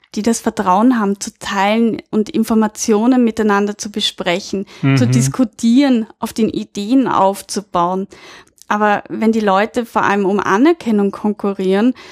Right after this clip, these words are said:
Speaker 1: dann hören sie sofort auf, Informationen auszutauschen.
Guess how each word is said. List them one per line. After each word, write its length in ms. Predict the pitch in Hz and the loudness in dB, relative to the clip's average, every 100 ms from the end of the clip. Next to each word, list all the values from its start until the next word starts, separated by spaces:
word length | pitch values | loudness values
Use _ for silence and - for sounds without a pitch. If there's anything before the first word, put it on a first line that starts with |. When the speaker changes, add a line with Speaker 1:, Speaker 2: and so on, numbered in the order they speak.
| - - | -18 -2
Speaker 1:
dann 200 | 214 214 - | 0 2 0
hören 220 | 214 208 | 0 2
sie 100 | 220 | 0
sofort 500 | 214 - 208 233 - | -2 -2 0 0 0
auf, 340 | 190 214 - | 0 -2 -2
Informationen 960 | 226 226 226 208 - 208 208 196 185 - _ _ | -4 -2 0 -2 -2 0 2 2 0 -4 _ _
auszutauschen. 800 | - 190 - - 202 180 - 185 | -6 -6 -8 -8 -6 -4 -4 -6